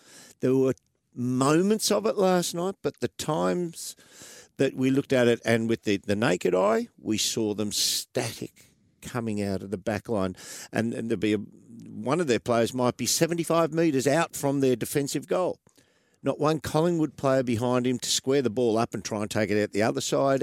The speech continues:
at pace, or come past and utilise the stand the rule mark and go past quickly, and that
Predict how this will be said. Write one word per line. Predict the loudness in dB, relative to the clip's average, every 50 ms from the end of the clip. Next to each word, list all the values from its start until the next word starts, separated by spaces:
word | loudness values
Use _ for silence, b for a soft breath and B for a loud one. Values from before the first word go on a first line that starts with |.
| -2 _ -4
at | -4 -4 -4
pace, | -2 -2 0 0 0 0 -2 -4 -6 -8 _ _ 2
or | 4 6 6 4 4 2 0 b b b b b b -8
come | -4 -2 0 0 0 -2
past | -4 -2 0 0 2 0 -2 -2 -2 -2 -2 -2 -4 B B B B B -2
and | -2 0 2
utilise | 2 2 2 4 4 4 4 4 4 2 0 0
the | -2 -2
stand | -2 -2 0 0 0 0 0 0 0 -2
the | -2
rule | -2 0 0 0 0 0
mark | 0 0 2 2 0 0 -2 -2
and | -4 -2
go | 0 0 0 -2
past | -2 -2 0 0 0 0 -4 -4
quickly, | -2 -4 -2 0 2 2 2 2 0 -2 B B B B B -6
and | -4 -2 -2
that | -2 -4